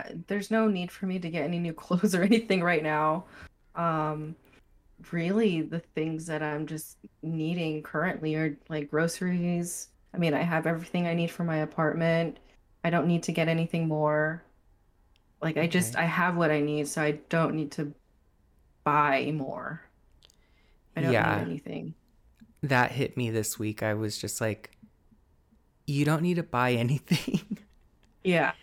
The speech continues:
Speaker 2: I'm trying to, I know I keep, I always go into phases of purging things, and I'm pretty,
Speaker 1: Mm-hmm.
Speaker 2: I'm down to, like, a good minimum of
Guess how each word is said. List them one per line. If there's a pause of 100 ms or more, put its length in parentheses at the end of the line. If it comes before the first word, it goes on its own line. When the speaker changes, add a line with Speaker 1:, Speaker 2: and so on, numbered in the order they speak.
(720)
Speaker 2:
I'm
trying
to,
I
know
I
keep,
I
always
go
into
phases
of (480)
purging
things,
and
I'm (100)
pretty,
Speaker 1:
Mm-hmm. (720)
Speaker 2:
I'm
down
to, (340)
like,
a
good
minimum (220)
of